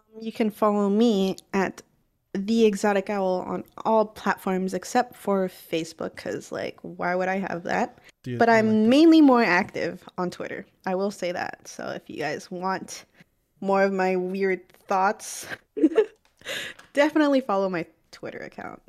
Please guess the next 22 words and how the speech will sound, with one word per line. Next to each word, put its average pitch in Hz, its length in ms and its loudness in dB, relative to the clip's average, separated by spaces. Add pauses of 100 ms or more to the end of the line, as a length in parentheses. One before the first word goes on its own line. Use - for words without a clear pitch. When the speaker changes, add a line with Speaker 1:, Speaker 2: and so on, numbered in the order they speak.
(120)
Speaker 2:
And 143 180 -10
be 185 100 -6
sure 233 120 -8
to 196 80 -4
follow 180 220 0
the 135 240 -4
podcast 139 420 -10
Twitter 120 140 -12
as 113 100 -14
well, 117 360 -12
at, 123 180 -14 (220)
uh, 120 340 -12
the 117 140 -16
Spacebot 123 480 -16
Podcast. 120 580 -16 (560)
I 143 120 -6
have 170 240 -4
it 208 80 -8
on 156 140 -10
Instagram 160 760 -12
and 131 200 -14
TikTok 156 640 -12